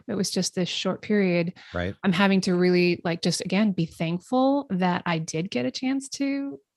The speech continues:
Speaker 1: do it. And the great, like we've talked about, what a great privilege it is to do, um, and be, be grateful that I got to walk across Spain. I got to,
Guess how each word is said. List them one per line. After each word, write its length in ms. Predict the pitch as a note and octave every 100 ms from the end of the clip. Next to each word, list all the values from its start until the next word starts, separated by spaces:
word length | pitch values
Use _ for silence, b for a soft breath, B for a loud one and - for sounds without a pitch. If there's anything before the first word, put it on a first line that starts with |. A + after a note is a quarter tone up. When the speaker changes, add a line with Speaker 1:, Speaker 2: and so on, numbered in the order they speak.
| -
Speaker 1:
do 180 | A#3
it. 280 | D4 D#4+ A#3+ -
And 300 | F#3+ F3+ -
the 140 | F#3 F3+
great, 340 | F3+ F3 -
like 140 | F#3
we've 140 | F3+ -
talked 300 | - E3+ -
about, 240 | F#3 -
what 100 | G3
a 60 | F3
great 300 | - F3 -
privilege 340 | - F3 F#3+
it 80 | G#3
is 200 | A3 A3
to 80 | -
do, 320 | A#3 B3 B3+ B3 B B B B B -
um, 320 | F3+ D3 D3
and 160 | F#3 F3+
be, 560 | G3 G3+ G3+ G#3+ A3 D4+
be 80 | G#3
grateful 640 | G3+ F#3 C#4+ F3+ D#3 F#3+ _ -
that 140 | F#3
I 100 | F#3+
got 200 | G3 F#3+
to 420 | - A3 G#3 G#3 G#3 B B B B B
walk 220 | - G3+ A#3
across 260 | - A3+
Spain. 440 | - - A3+ G3 F3
I 80 |
got 240 | E3 F3+ -
to, 480 | - G3 G3 F#3+